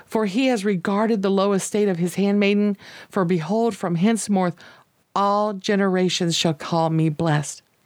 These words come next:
For he that is mighty has done to me great things, and holy is his name. And his mercy is on them that fear him from generation to generation.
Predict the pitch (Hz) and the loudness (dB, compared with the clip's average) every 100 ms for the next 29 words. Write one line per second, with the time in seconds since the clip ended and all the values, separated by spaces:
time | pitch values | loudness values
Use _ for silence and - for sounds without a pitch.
0 | _ - - - - 233 196 254 277 247 | _ -20 -20 -20 -2 0 0 0 0 2
1 | 254 220 190 190 196 220 233 208 175 - | 2 0 2 2 2 2 0 0 -4 -2
2 | 208 202 196 202 180 180 160 185 185 - | 0 2 0 0 0 0 0 0 0 0
3 | 180 170 160 - - - - - 185 160 | 0 2 0 -2 -16 -20 -8 0 0 2
4 | 196 190 147 160 - 170 170 160 156 160 | 0 2 0 -2 -2 0 2 2 0 -4
5 | _ _ - - - 220 226 202 202 240 | _ _ -20 -20 -4 0 0 0 0 0
6 | 247 269 220 208 - 214 220 208 196 175 | 0 0 0 0 -2 0 2 2 2 0
7 | 180 160 - 214 190 190 180 165 175 170 | 0 -2 -2 -2 0 2 0 0 0 -2
8 | - 180 180 175 170 175 165 170 175 160 | 0 0 2 0 0 -4 -4 0 2 2
9 | 160 160 160 160 151 | 2 0 0 -2 -2